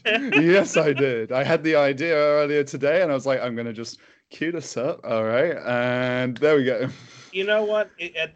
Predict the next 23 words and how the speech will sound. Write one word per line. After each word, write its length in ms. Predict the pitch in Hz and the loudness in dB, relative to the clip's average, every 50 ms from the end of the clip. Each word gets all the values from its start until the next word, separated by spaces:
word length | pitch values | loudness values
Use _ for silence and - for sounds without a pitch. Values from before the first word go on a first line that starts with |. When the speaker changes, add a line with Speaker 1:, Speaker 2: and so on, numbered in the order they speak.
| _ | _
Speaker 1:
at, 260 | - 156 156 156 147 - - - - - - - - - _ - | -4 -4 -2 -4 -4 -10 -18 -20 -20 -20 -20 -20 -20 -20 _ -12
at 160 | 151 160 156 | -12 -12 -10
some 260 | - - 190 185 190 | -10 -10 -8 -8 -10
point, 400 | 185 - 175 165 156 147 143 135 - | -12 -10 -10 -8 -8 -8 -10 -10 -8
it's 160 | 135 135 127 | -10 -10 -10
just 200 | - 147 135 - | -10 -16 -16 -14
gonna 160 | - 139 127 117 | -14 -14 -14 -12
be 220 | 110 120 120 123 | -10 -10 -10 -10
like, 320 | 120 117 117 117 113 110 _ _ _ _ _ _ - - | -10 -10 -10 -10 -10 -12 _ _ _ _ _ _ -10 -6
you 120 | 196 240 | -2 -2
are 60 | 277 254 | -2 0
going 160 | 269 269 262 | -2 -2 -2
to 80 | 240 | -2
surpass 640 | 220 - 208 - - - 175 160 160 160 156 - - | -2 -2 -4 -4 -4 -6 -4 -4 -2 -2 -4 -6 -8
me 320 | 175 143 143 147 151 156 139 | -8 -6 -4 -4 -4 -4 -6
in 100 | 139 131 | -6 -8
terms 320 | - - 147 143 135 127 | -8 -10 -10 -8 -6 -6
of 160 | 135 123 113 | -6 -6 0
being 220 | 127 135 131 127 123 | 2 2 2 2 2
the 80 | 120 | -4
better 320 | 113 110 123 120 120 110 110 | -4 -2 -2 -2 -2 -4 -8
showman 560 | - - 143 123 113 110 107 104 101 - - | -8 -4 -4 -4 -4 -4 -8 -10 -14 -20 -20
here. 320 | - 104 98 98 95 - | -20 -18 -18 -18 -20 -20